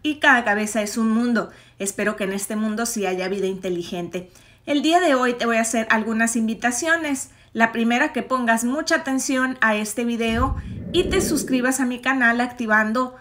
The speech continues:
la campanita de las notificaciones. También que le des dedito arriba si te gustó o dedito abajo si te desagradó.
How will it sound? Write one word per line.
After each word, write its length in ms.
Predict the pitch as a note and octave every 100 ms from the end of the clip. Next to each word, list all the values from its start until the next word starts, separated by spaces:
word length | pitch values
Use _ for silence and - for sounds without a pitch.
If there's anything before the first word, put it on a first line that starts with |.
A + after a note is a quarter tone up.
| -
la 380 | - G#3 B3+ C4
campanita 640 | C#4+ A#3+ A#3 G#3+ A3 G#3+
de 100 | A#3
las 180 | A3 G#3
notificaciones. 1080 | G3+ G3 F#3+ G#3 A#3 C#4+ C#4+ F#4 E4 C4 - -
También 560 | - D#4+ C#4 C#4 C#4 D4+ - -
que 120 | - A3+
le 100 | A3
des 220 | A#3 A3
dedito 420 | A#3 A#3 A#3 C4
arriba 640 | B3 B3 B3 A#3 A#3 C4+
si 160 | - A3+
te 160 | G3+ A3
gustó 600 | D#4 - C4+ C4+ C#4 - -
o 80 | E4
dedito 380 | C#4+ A#3 - A#3+
abajo 560 | G#3+ A3+ A#3 A#3 -
si 300 | - - C4+
te 160 | C4 A#3+
desagradó. 720 | A#3+ A#3 A3 A3+ A3+ F3+ E3+